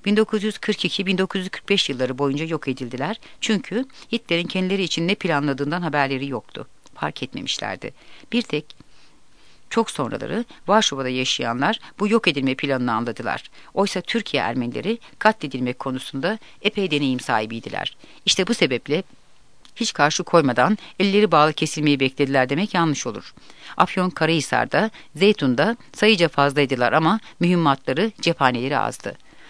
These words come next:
Musa Dağı'da ise müttefikler onları kurtarıncaya kadar kırk gün boyunca Türklere direndiler.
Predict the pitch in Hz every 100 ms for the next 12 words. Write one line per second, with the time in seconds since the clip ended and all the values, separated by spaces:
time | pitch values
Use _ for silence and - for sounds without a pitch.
0 | - 180 180 254 269 156 117 - - -
1 | 196 - - 180 - 180 147 - 151 226
2 | - - - 190 190 208 196 208 208 185
3 | 147 131 147 147 - - - - 131 127
4 | 123 127 220 220 - - 190 - 156 143
5 | 131 117 117 107 98